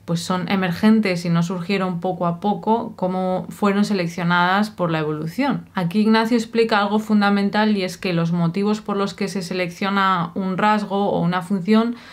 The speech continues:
pues, pueden ir cambiando a lo largo que ésta se desarrolla. Y él pone el ejemplo de las plumas, que es muy interesante y muy bueno. Y por otro lado, la evolución no selecciona nada para algo, con un fin, con una intencionalidad. Ahí no hay, no hay un plan secreto.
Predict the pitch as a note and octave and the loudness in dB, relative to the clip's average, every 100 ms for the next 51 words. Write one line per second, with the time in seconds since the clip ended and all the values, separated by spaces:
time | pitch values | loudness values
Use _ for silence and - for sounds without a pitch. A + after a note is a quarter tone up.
0 | - F#3 E3+ G3+ G3+ G3 G3+ G#3 F#3+ E3 | -10 -6 -2 2 2 2 0 0 0 0
1 | E3 F3 G3 F#3+ F#3+ G#3 F3 F3 F3+ G#3 | 2 2 2 0 2 2 4 2 2 -2
2 | - F3 - G3+ - E3+ F3 E3+ D#3+ E3+ | -2 -2 0 -2 0 -4 0 0 0 -2
3 | E3+ A#3 C4+ E3 - G#3 G3 G3 G3 G3 | 0 2 2 0 0 2 2 2 2 4
4 | A3+ G3+ F3 E3+ F#3 F3 F#3 F3 E3+ F3+ | 4 4 0 0 -2 2 2 2 0 -2
5 | F#3+ G#3 G#3+ - E3 E3+ F3 F3 E3 E3 | 0 2 0 -2 -2 2 2 2 0 -2
6 | F3 E3+ F#3+ F3 D#3+ D3+ D#3 C#3+ - G3+ | -2 0 0 0 0 -2 -4 -6 -2 -2
7 | E3+ F#3+ G3+ A#3 A#3 B3 B3 B3+ B3+ F#3+ | 2 0 2 4 4 4 4 4 2 0
8 | F3+ F3 F3 E3 E3+ G#3+ A3 A3 G#3+ G#3+ | 2 2 2 0 2 4 6 6 6 6
9 | G#3+ G3 E3+ G3+ G3 F#3 F3+ F3+ F#3 F3+ | 2 -2 -4 -4 -2 0 0 0 2 4
10 | E3 - - F3 E3 D#3+ C4 C4 E3 D#3 | 2 0 -2 0 2 4 4 2 2 0
11 | E3 D#3+ E3+ E3+ E3+ A#3+ A3+ F3+ E3 E3+ | -2 2 4 2 4 4 4 4 2 4
12 | F3 E3+ E3+ E3+ E3+ D3 D#3 D#3+ G#3+ A3 | 2 2 0 2 0 0 -4 -2 0 0
13 | E3 F3+ F#3+ F#3+ F#3 F3 F#3 F#3+ F#3+ E3+ | 0 0 0 0 0 0 0 0 0 0
14 | F#3+ F#3 F3 E3 A3+ - - D#3+ | 0 0 -2 -2 0 0 0 -6